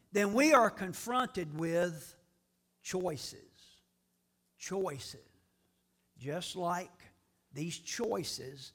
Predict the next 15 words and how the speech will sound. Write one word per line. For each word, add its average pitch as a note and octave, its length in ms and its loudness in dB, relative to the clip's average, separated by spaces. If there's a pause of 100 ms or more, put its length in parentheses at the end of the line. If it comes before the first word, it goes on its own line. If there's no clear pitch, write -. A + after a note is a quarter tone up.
(200)
that - 180 -10
were - 160 -16
put F3 240 -8
before D#3 720 -4 (580)
Joshua C#3 800 0 (280)
and D3 160 -6
the C#3+ 140 -6
entirety A#3 1000 -2 (380)
of D#3+ 560 2 (420)
the E3 220 0
Israelites. D3 1300 -2 (760)
We F#3 160 4
can F3 180 -4
either F3+ 300 0
go F3 480 2